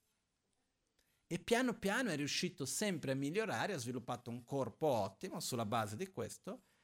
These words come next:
e alla fine, facendo riassunto, i metodi che lui ha usato per guarire se stesso, dopo ha aiutato per guarire gli altri.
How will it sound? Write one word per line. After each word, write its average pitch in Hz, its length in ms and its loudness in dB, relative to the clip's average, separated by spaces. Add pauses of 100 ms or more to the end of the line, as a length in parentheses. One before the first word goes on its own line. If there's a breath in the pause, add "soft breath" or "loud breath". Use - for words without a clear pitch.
(200 soft breath)
e 135 100 -2
alla 185 160 2
fine, 127 720 2 (260)
facendo 156 380 -2
riassunto, 156 720 -2 (260 soft breath)
i 131 80 -4
metodi 156 480 2
che 131 140 0
lui 160 100 0
ha 165 60 4
usato 123 380 0
per 117 200 -4
guarire 131 360 0
se 147 180 -6
stesso, 135 640 -4
dopo 147 300 0
ha 160 40 4
aiutato 160 420 0
per 120 160 -4
guarire 110 340 2
gli 107 80 -6
altri. 98 360 -8